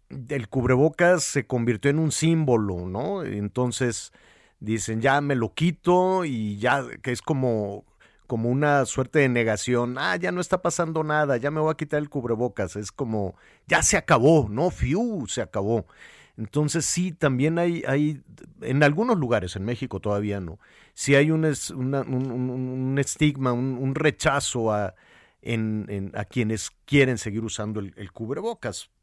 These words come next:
pero pues tienes toda la razón, apelemos a, al respeto a los demás y al sentido común, pero ya, ya veremos qué nos dice un, un especialista para no especular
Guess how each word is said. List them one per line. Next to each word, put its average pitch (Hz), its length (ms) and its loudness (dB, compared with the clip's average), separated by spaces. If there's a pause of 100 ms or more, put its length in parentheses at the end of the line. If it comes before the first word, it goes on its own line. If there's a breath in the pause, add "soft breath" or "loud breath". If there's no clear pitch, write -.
(180)
pero 101 380 -4
pues - 180 -14
tienes 127 240 -6
toda 160 160 -4
la 139 140 -4
razón, 160 720 -10 (840 soft breath)
apelemos 104 720 -4
a, 104 320 -2 (380)
al 107 180 -2
respeto 110 480 -2
a 151 60 6
los 156 180 2
demás 151 640 0 (320)
y 98 220 -4
al 87 180 -4
sentido 107 480 -6
común, 101 320 -6
pero 135 140 0
ya, 160 260 2
ya 175 160 2
veremos 151 360 0
qué 135 120 -4
nos 113 160 -4
dice 110 240 -4
un, 107 220 -4
un 110 160 -4
especialista 107 800 -6 (480 loud breath)
para 98 180 -4
no 113 120 -4
especular 123 640 0